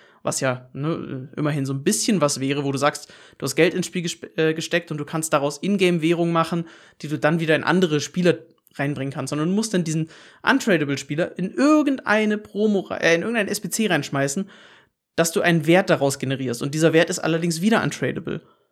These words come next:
Also ist eigentlich so ein untradable Promospieler ja maximal noch die Hälfte wert von dem, was er auf dem Markt kosten würde.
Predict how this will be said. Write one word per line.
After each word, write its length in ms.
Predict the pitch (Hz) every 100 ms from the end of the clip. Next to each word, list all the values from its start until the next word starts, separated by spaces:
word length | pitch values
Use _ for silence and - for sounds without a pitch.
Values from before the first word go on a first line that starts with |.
| _ _ _ _ _
Also 400 | - 147 151 143 - _ _
ist 220 | - 196
eigentlich 360 | - 170 175 -
so 100 | 160
ein 160 | 156 -
untradable 560 | 156 - 175 202 185
Promospieler 800 | 175 165 170 202 - 175 180 170 _ _ _ _ _ _ _ - -
ja 280 | - - 143
maximal 440 | 151 196 - 175 175
noch 100 | 160
die 80 |
Hälfte 360 | 147 165 180 160
wert 200 | 151 156
von 100 | 160
dem, 160 | 151 160
was 120 | 151
er 80 | 156
auf 80 |
dem 100 | 151
Markt 440 | 135 151 - - -
kosten 440 | - - - 156
würde. 340 | 135 135 -